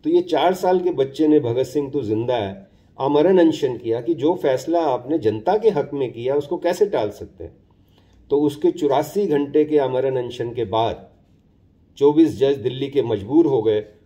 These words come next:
और आज दिल्ली की अदालतें आप देख लें, सब जगह हैं, कड़कड़डूमा, शादरा, रोहिणी, द्वारका, साकेत, तो दो करोड़ लोग उसका फ़ायदा उठा रहे हैं। तो भगत सिंह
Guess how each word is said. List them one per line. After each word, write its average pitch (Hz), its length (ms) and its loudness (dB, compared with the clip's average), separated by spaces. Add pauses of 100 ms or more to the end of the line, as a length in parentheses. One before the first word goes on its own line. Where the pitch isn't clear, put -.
(160)
और 113 140 -2
आज 117 160 -2
दिल्ली 117 300 -8
की 120 140 -6
अदालतें 104 440 -2
आप 107 160 -2
देख 101 300 -4
लें, 104 240 -6
सब 98 280 -10
जगह 104 240 -2
हैं, 98 200 -8
कड़कड़डूमा, 98 840 -8 (500)
शादरा, 95 840 -6
रोहिणी, 101 800 -8 (320)
द्वारका, 98 960 -6 (680)
साकेत, 104 880 -2 (1200)
तो 135 500 -2
दो 180 280 6
करोड़ 160 420 2
लोग 147 320 4
उसका 135 260 -4
फ़ायदा 113 340 -2
उठा 90 280 -8
रहे 85 140 -8
हैं। 82 140 -16 (500)
तो 101 80 -12
भगत 107 280 -4
सिंह 104 320 -8